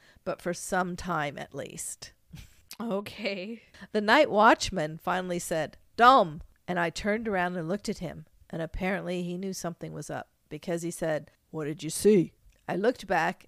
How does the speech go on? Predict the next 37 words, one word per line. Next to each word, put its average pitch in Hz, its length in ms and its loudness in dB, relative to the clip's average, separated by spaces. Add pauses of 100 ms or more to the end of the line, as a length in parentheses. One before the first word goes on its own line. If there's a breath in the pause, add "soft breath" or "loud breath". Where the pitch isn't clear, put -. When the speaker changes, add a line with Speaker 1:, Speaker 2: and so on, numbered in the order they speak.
Speaker 1:
and 170 160 -6
it 165 120 -6
was 165 160 -8
gone. 160 400 -12 (1000)
"You 180 240 -2
saw - 340 -6
a 190 180 -14
ghost," 180 680 2
he - 160 -12
said. 147 380 -8 (540)
All 147 180 -4
I 170 200 -2
did 165 260 -8
was - 260 -14
nod. - 480 -12 (1080 soft breath)
We 202 140 0
checked 247 320 2
the 214 100 -2
entire 175 420 -2
pump 160 280 -8
house. - 420 -12 (260)
All 196 220 8
the 185 80 -2
doors 156 360 -6
were 160 120 -8
locked, 151 360 -4
and 170 280 -10
no 185 120 0
one 202 140 0
else 147 240 -4
was 160 160 -6
inside 143 480 -8
except - 400 -10
the 170 60 -12
two 151 240 -12
of 143 120 -12
us. - 360 -16